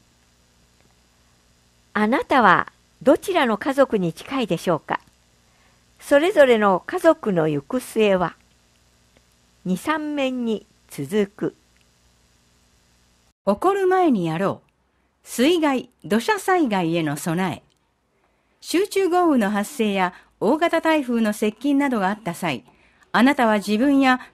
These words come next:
Speaker 2: 大切な人の命を守れますか？「わからない、なんとかなる」と思った方もいるのではないでしょうか。いつ来てもおかしくない災害に向けて、今できることは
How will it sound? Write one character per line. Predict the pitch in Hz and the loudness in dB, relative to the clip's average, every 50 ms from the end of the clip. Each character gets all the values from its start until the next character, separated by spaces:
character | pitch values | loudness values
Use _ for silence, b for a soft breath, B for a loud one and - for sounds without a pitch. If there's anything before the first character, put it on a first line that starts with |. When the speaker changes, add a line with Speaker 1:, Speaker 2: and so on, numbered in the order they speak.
| B | B
Speaker 2:
大 | - 214 233 320 381 | -4 -2 0 0 0
切 | - 381 359 - - | 0 -2 -2 0 2
な | 339 330 | 2 2
人 | 330 - - 339 320 | 2 0 0 2 2
の | 320 320 | 4 4
命 | 320 311 285 254 254 - 202 | 4 4 4 2 0 -2 -2
を | 180 151 | -2 0
守 | 160 175 220 262 277 | 2 2 2 2 4
れ | 269 | 4
ま | 254 254 | 2 2
す | 254 - | 0 -4
か？ | - - - 285 - _ _ _ _ _ _ _ _ _ _ _ _ _ _ | -10 -12 -12 -12 -14 _ _ _ _ _ _ _ _ _ _ _ _ _ _
「わ | - 185 208 | -6 -6 -2
か | - 311 | 0 2
ら | 330 339 349 | 4 6 6
な | 339 269 226 | 6 4 4
い、 | 180 - _ _ _ _ _ _ _ - | 0 -4 _ _ _ _ _ _ _ 0
な | 262 339 440 | 0 2 2
ん | 494 | 2
と | 466 440 370 | 0 0 0
か | - 269 262 | 2 2 2
な | 294 359 | 2 2
る」 | 427 370 254 156 - - _ _ | 2 0 -2 -4 -6 -10 _ _
と | - 269 277 247 | -4 0 0 0
思 | 220 220 220 285 | 2 2 0 0
っ | 381 | -2
た | - - 349 | -2 -4 -4
方 | - 208 - 233 220 | -4 -2 -2 -2 -2
も | 208 175 135 - _ | 0 -2 -4 -6 _
い | 156 156 | -8 -2
る | 190 240 | 0 2
の | 294 294 269 | 2 2 2
で | 214 202 | 0 0
は | 190 175 | 0 0
な | 196 220 220 | 0 0 0
い | 208 | -2
で | 190 220 | -2 -4
し | - - | -4 -6
ょ | 165 | -6
う | 147 | -6
か。 | - - - - _ _ _ _ b b b b b b b b b b b b b | -6 -12 -14 -14 _ _ _ _ b b b b b b b b b b b b b
い | - 285 330 | -2 -2 -2
つ | - - | -2 -8
来 | - - | -14 -4
て | - 294 277 | -2 0 2
も | 254 220 208 - | 2 2 0 -2
お | - | -4
か | - 320 339 | -6 -6 -6
し | - - | -6 -6
く | - 302 285 | -2 0 0
な | 269 240 | 2 0
い | 196 | -2
災 | 196 - 226 247 302 | -2 -2 -2 0 0
害 | 294 294 277 269 262 | 0 0 2 2 2
に | 254 | 2
向 | 233 240 | 0 0
け | 240 262 233 | 0 -2 -2
て、 | 226 214 208 202 b b b b b b _ | 0 0 -2 -2 b b b b b b _
今 | 240 339 403 381 285 | 0 2 4 2 2
で | 190 196 190 | 2 0 0
き | - 320 320 | 0 0 0
る | 254 214 | 0 -2
こ | - 170 156 | -4 -6 -6
と | 196 190 | -4 -2
は | 156 131 | -2 -4